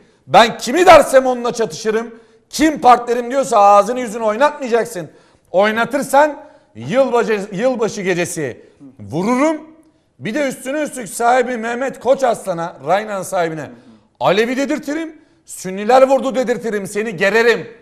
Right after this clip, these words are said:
Hatırla ki yeni vefat etti İsmet Sezgin, "Kuzey Irak'ta bir Kürt devletine bizim iznimiz yoktur," dedi.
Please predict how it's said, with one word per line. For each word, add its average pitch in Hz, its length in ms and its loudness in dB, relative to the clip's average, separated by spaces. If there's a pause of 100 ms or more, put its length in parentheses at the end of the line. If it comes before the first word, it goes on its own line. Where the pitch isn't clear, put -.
(1200)
Hatırla 202 420 -2
ki 220 220 -10
yeni 202 240 -2
vefat 208 300 2
etti 196 200 -6
İsmet 202 380 -10
Sezgin, 190 600 -4 (360)
"Kuzey 180 320 0
Irak'ta 208 420 0
bir 208 220 -6
Kürt - 260 -12
devletine 208 500 -4
bizim 190 220 -8
iznimiz 196 380 -8
yoktur," 220 440 -2
dedi. 302 460 -4